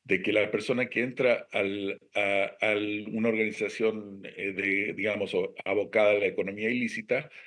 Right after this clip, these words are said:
lo que quiere es subir un poco en la escala social, integrarse a otra,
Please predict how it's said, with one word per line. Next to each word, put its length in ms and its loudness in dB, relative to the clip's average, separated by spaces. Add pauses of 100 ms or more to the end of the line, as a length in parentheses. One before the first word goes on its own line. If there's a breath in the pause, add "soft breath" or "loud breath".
(160 loud breath)
lo 220 2
que 180 0
quiere 480 2
es 360 -8
subir 520 -6
un 140 -6
poco 260 -4
en 80 -10
la 40 -8
escala 300 0
social, 540 0
integrarse 800 0
a 40 6
otra, 500 2